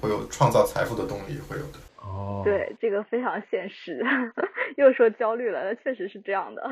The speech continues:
Speaker 3: 赚奶粉钱嘛。
Speaker 2: 我其实一直有这样的困惑的，因为说到赚钱方面的问题啊，像播客当中啊，其实谈九九六的播客很多的，而且在播客界，互联网大厂的员工啊，或者像当时拼多多有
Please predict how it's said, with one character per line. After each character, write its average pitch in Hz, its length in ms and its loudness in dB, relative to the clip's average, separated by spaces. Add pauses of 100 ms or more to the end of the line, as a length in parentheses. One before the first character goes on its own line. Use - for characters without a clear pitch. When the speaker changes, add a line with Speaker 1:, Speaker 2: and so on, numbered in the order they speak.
(200)
Speaker 3:
赚 233 180 -4
奶 175 140 -6
粉 214 280 -12
钱 - 160 -12
嘛。 - 220 -12 (800)
Speaker 2:
我 135 120 8
其 185 160 8
实 285 40 8
一 320 120 8
直 143 100 8
有 117 100 10
这 143 100 8
样 147 100 8
的 127 60 4
困 220 220 6
惑 110 180 4
的， 90 180 -2
因 165 120 2
为 196 160 4 (140)
说 139 220 0
到 131 200 4 (240)
赚 135 180 6
钱 101 240 -2
方 120 200 2
面 117 180 2
的 101 100 -2
问 107 220 2
题 90 240 -14
啊， 92 140 -16 (180)
像 151 240 8
播 180 200 12
客 160 200 6
当 113 220 2
中 110 180 -2
啊， 95 200 -6 (220)
其 - 80 -12
实 139 80 0
谈 135 220 0
九 139 120 4
九 123 140 4
六 123 120 2
的 110 60 2
播 113 180 -2
客 117 160 -4
很 90 140 -8
多 98 180 -10
的， 95 80 -12 (240)
而 117 140 -2
且 101 280 -2 (640)
在 120 140 0
播 120 180 0
客 120 140 2
界， 110 340 4
互 120 60 -2
联 113 140 0
网 101 140 -4
大 110 180 2
厂 95 180 -6
的 92 100 -8
员 95 300 -6
工 107 240 -6
啊， 101 180 -10
或 104 160 -6
者 92 280 -8
像 101 360 -12
当 104 160 -8
时 98 160 -10
拼 110 160 -6
多 107 120 -4
多 110 200 -2
有 98 240 -4